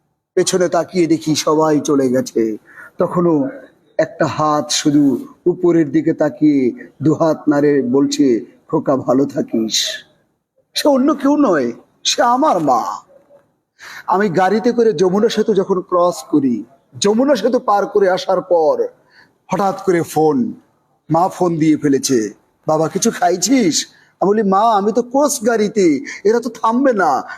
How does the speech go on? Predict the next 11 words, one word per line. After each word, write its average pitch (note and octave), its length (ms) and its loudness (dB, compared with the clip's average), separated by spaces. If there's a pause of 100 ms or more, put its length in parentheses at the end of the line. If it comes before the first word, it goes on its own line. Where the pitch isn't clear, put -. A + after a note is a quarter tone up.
(100)
বলে, F3+ 100 2
"অত F3+ 240 0
শত A3 260 -2
বুঝি D#3 360 0
না, A#2 320 -2 (800)
তুই D#3 120 2
নাম, C#3+ 600 0 (720)
তুই D#3 100 0
ভাত C3+ 300 -4
খেয়ে D3+ 240 2
নে।" G2+ 300 -2